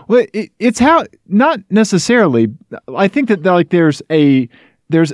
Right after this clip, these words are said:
a, a graduated, like, scale, right, of, uh, y-, and this is true in bicycles and cars, in, in, in a lot of stuff that we, we do, where,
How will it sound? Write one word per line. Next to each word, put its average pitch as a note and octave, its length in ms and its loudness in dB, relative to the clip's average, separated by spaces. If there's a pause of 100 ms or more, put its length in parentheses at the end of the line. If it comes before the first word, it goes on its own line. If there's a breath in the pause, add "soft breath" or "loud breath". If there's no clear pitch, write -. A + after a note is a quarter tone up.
a, D3+ 240 2
a D3 160 0
graduated, D3 800 0
like, A#2 220 -2
scale, A#2 720 -4
right, B2 320 0
of, A#2 400 -4 (580 soft breath)
uh, C3+ 220 0
y-, D#3+ 160 2
and D3+ 180 0
this E3+ 140 0
is D3+ 100 -2
true F3+ 220 0
in C3+ 100 0
bicycles C3+ 560 0
and A#2 120 0
cars, C3+ 440 0
in, C3 120 -4
in, C3 280 0
in C#3+ 140 0
a C3 80 2
lot C#3 220 2
of C#3+ 80 -4
stuff C#3 280 -4
that B2 120 -2
we, A2 360 0
we A#2 200 0
do, F#3 280 0
where, A2+ 380 0